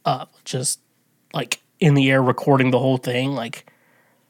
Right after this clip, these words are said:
I don't know. Like, I'll sometimes like to watch things on, like, shitty iPhone recordings, but, uh, some people, God forbid, an Android. But, uh, I'm like, enjoy the fuck, you paid money to this concert. Enjoy it. Enjoy the concert. Don't be on your fucking phone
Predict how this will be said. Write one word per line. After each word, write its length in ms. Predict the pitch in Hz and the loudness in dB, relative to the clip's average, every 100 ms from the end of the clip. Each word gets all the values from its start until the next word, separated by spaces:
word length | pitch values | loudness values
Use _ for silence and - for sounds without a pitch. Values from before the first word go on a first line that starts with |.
| _ _ _ _ _ _ | _ _ _ _ _ _
I 140 | 233 302 | 4 6
don't 220 | 294 240 | 6 6
know. 160 | 240 240 | 4 4
Like, 180 | 214 - | 2 4
I'll 100 | 269 | 2
sometimes 640 | 240 208 233 247 247 240 | 4 2 4 4 4 4
like 160 | 247 233 | 2 4
to 80 | 254 | 4
watch 380 | 240 233 233 | 6 4 2
things 360 | - 233 233 226 | 0 2 2 4
on, 140 | 220 | 2
like, 140 | 220 208 | 2 0
shitty 340 | - 233 220 | -2 0 2
iPhone 340 | 214 214 220 214 | 2 2 2 2
recordings, 540 | 214 220 214 214 208 | 2 2 2 0 -2
but, 340 | - 143 - _ _ - - _ _ _ | 0 -2 -2 _ _ -20 -20 _ _ _
uh, 160 | 120 123 | -8 -6
some 340 | 135 175 214 180 | 0 4 4 4
people, 240 | 143 135 | 0 0
God 240 | 135 139 | 2 2
forbid, 300 | 143 135 135 | 2 2 2
an 100 | 123 | 0
Android. 540 | 117 131 117 113 113 123 - - _ | -2 -2 -2 -4 -8 -12 -18 -20 _
But, 220 | 139 123 | -2 2
uh, 260 | 120 120 127 | 2 0 -2
I'm 100 | - | -6
like, 160 | 151 131 - _ _ _ _ _ - | -8 -8 -12 _ _ _ _ _ 0
enjoy 400 | 359 294 247 359 | 2 4 6 4
the 100 | 359 | 2
fuck, 240 | - 247 - | 0 -2 0
you 100 | 277 | -2
paid 280 | - 302 | 0 0
money 240 | 285 254 262 | 2 4 2
to 100 | 202 | 2
this 200 | 196 147 | 0 0
concert. 280 | 185 170 135 | 0 0 0
Enjoy 380 | 185 151 180 | 0 2 4
it. 240 | 127 123 - _ - _ | 2 -2 -14 _ -20 _
Enjoy 440 | - 185 147 190 208 | -2 0 4 4 4
the 80 | 196 | 4
concert. 300 | 185 160 123 | 2 2 2
Don't 180 | 180 | 0
be 100 | 180 | 0
on 140 | 180 180 | 0 2
your 120 | 170 | 0
fucking 560 | - - 165 156 151 143 | -2 0 2 2 2 0
phone 520 | - 135 131 120 117 | 2 4 4 2 -2